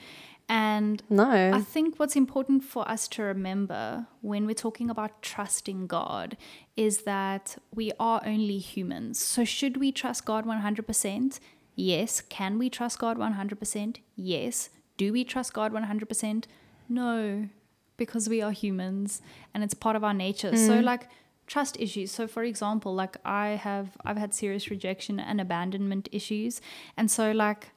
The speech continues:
Speaker 1: there are still times where I'm like, "Sean's gonna break up with me this weekend." When he's given me no reason, he moved
Speaker 2: Aw.
Speaker 1: to K Z N, and I'm like,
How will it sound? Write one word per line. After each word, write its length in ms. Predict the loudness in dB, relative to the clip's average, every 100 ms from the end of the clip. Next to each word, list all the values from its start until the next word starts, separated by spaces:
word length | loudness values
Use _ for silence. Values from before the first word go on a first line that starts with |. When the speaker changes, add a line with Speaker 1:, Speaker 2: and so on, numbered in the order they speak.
| -2
Speaker 1:
there 140 | 2
are 60 | 4
still 220 | 2 0
times 340 | -2 -2 -4 -4
where 40 |
I'm 60 | -4
like, 200 | -4 -4
"Sean's 240 | -4 -4
gonna 120 | -4
break 220 | -4 -4 -6
up 100 | -10
with 160 | -6
me 60 | -4
this 220 | -4 -6
weekend." 460 | -4 -4 -4 -6 -10 _ -20 -20 -20 _ _
When 180 | 6 8
he's 140 | 8
given 280 | 6 4 4
me 80 | 8
no 320 | 8 10 8
reason, 560 | 6 4 2 2 4 4
he 140 | 6
moved 300 | 6 6 8
Speaker 2:
Aw. 360 | 8 10 12 12
Speaker 1:
to 500 | 12 12 12 12 12
K 60 | 12
Z 100 | 6
N, 260 | 4 2 -2
and 120 | 0
I'm 120 | 0
like, 160 | 0